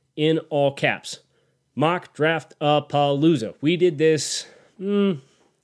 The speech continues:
about a month ago. We had fun. We did a couple different versions, and, and it was more along the lines of, "Well, let's, uh,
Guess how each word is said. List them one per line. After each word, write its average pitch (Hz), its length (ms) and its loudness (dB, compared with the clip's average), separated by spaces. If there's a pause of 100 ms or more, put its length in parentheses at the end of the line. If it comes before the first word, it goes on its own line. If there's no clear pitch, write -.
(960)
about 220 160 -4
a - 20 0
month 131 300 -2
ago. 135 400 -4 (520)
We 170 120 0
had 170 160 2
fun. 135 340 -2
We 143 100 -2
did 139 140 0
a 135 60 -4
couple 147 240 -4
different 127 300 -6
versions, 123 600 -6
and, 113 120 -6
and 117 180 -6
it 117 80 -8
was 113 160 -10
more 156 300 -2
along 147 320 0
the 131 100 -4
lines 127 400 -4
of, 117 240 -6 (520)
"Well, 285 380 0
let's, 269 420 -2
uh, 233 440 -4